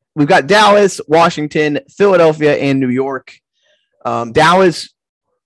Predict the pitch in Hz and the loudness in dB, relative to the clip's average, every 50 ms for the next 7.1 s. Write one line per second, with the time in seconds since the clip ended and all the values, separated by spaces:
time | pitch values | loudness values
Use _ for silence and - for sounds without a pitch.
0 | _ _ _ - - - - - 196 214 240 214 262 277 269 254 - - 269 277 | _ _ _ -16 -14 -10 -4 0 2 2 2 2 2 0 0 0 -2 -6 -8 -6
1 | 269 277 - - - 262 269 277 269 - 214 240 208 170 170 196 202 214 214 - | -6 -8 -10 -8 -6 -6 -6 -6 -6 -8 -8 -8 -8 -4 -2 -2 -2 -2 -4 -4
2 | - 226 214 190 - 226 - - - - _ _ _ _ - 135 139 139 143 143 | -2 0 0 0 0 -2 -6 -10 -16 -20 _ _ _ _ -4 -2 0 0 0 -2
3 | 131 - - - - 143 139 135 135 135 135 131 - - 151 143 143 139 139 - | -6 -10 -14 -12 -10 -8 -8 -6 -4 -4 -4 -4 -4 -2 -2 0 0 0 -2 -2
4 | 117 123 135 156 160 160 156 151 143 - - _ _ _ _ _ _ _ _ _ | -6 -6 -2 0 2 2 2 2 0 -2 -4 _ _ _ _ _ _ _ _ _
5 | _ _ _ _ - 147 160 160 165 156 151 147 - 160 151 143 131 135 - - | _ _ _ _ -2 0 2 2 2 2 0 -2 -2 0 0 0 -2 -4 -6 -8
6 | 147 156 160 151 156 147 139 135 127 120 - - 127 123 123 120 123 123 117 117 | -10 -10 -8 -6 -4 -2 -2 -2 -4 -6 -8 -6 -4 -2 0 0 0 -2 -4 -6
7 | 113 | -10